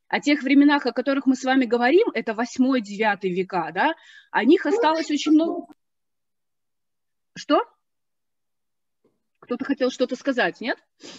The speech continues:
Вот о тех временах, о которых мы сейчас говорим, осталось очень много устных воспоминаний, да, и когда они передавались из уст в уста, вы же понимаете, что информация, она может меняться, да, от человека к человеку. Один понял так, например, передал. Вы даже попробуйте,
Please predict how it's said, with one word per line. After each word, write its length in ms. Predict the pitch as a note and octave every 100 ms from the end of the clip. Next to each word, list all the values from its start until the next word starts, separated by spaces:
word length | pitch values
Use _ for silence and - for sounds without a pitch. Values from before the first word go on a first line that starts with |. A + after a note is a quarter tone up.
| _ _ _ -
Вот 140 | B3
о 80 | C#4+
тех 200 | E4+ C#4+
временах, 340 | C4+ D4 D4+
о 20 |
которых 360 | D4+ C4+ C4+ C#4
мы 80 | C#4
сейчас 340 | D4 D#4+ G4
говорим, 360 | D4 C4+ B3+ A3+
осталось 380 | A3 C#4+ C#4+ D4
очень 200 | - C#4+
много 300 | D4+ C4+ -
устных 420 | D#4 E4 - G#3
воспоминаний, 760 | G3+ - G3+ G#3+ G#3+ F#3+ E3+ D#3+
да, 240 | G3 D#4+ F4 - _
и 260 | - D#4 D4 _
когда 340 | B3 B3 D4+
они 200 | D#4 D4+
передавались 680 | D#4 D4+ D4 E4 G#4+ G4 -
из 160 | C4 A#3
уст 200 | B3+ B3
в 40 |
уста, 360 | C#4 - A#3+ F#3+
вы 80 |
же 120 | A3+ C4+
понимаете, 520 | C#4 D4+ C#4+ A#3+ G#3
что 240 | - A3+ -
информация, 760 | A#3+ C4 C4+ G4 - E4 B3+ -
она 260 | A#3+ E4
может 340 | D4 D#4 C4+ -
меняться, 560 | C4+ C4+ A3+ F#3+ -
да, 260 | E3+ C#4+ F#4+ _ -
от 140 | F#3+
человека 460 | - A#3+ A#3+ C4+ A3
к 60 |
человеку. 640 | - A#3 A3+ A3+ F#3+ F3 - _ - -
Один 320 | G#3+ C#4 A4+ A#4 _ _
понял 380 | - A3+ G#3 F#3+
так, 320 | A3 D4+ E4
например, 480 | E4 D4 D4 D4 C#4+
передал. 440 | C#4 C#4 B3 C4
Вы 80 | C4
даже 240 | C4 D4 C#4+
попробуйте, 640 | D#4+ F#4 E4+ A#3+ - F#3+